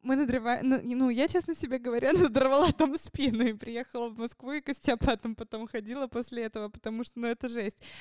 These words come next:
Мы реально набираем просто миллионы этих тканей, и потом приходим домой, как Нади сказала, всё это раскладываем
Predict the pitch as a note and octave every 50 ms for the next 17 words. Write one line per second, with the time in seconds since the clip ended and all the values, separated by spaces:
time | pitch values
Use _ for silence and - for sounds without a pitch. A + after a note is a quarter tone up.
0 | - - A3+ A#3 B3+ B3+ B3 C4 C#4 C4 A#3+ A3+ A3 G3+ G#3+ G#3 A3 A3+ A3+ G#3+
1 | G#3+ - G#3 G#3 G#3 G#3 G#3+ G#3 - A3 G#3 G3+ G#3 G#3+ A3 A3 A3 A3+ G#3+ G#3+
2 | G#3 G#3 G3+ G3 F#3+ F#3+ F#3+ F#3 F#3 F#3 F#3+ - - - G#3 - A3 G#3 - -
3 | - - G#3+ A#3 C#4 D#4+ F4+ F#4 D#4 B3+ A3+ G#3 - A3 G3+ - G#3 - - G#3
4 | A#3 B3+ C4 - A#3+ A3 - A3+ A3 A3 G#3 G3 F#3+ F#3 - _ - - - -
5 | - G#3+ G#3+ G#3 G#3 G#3 G3+ G3+ G#3 A3+ B3+ E4+ F4+ - - - - - - A#3+
6 | - A#3+ A3+ A3+ G#3+ B3+ A#3+ - - A3 G#3+ A3 G#3+ G#3+ G#3 G#3 G3 - B3 A#3+
7 | A#3 - A3 G3+ G#3 G3+ - - A#3 A3 A3 A3 G3+ G#3 F#3+ F#3+ F#3+ F3+ F#3 F#3+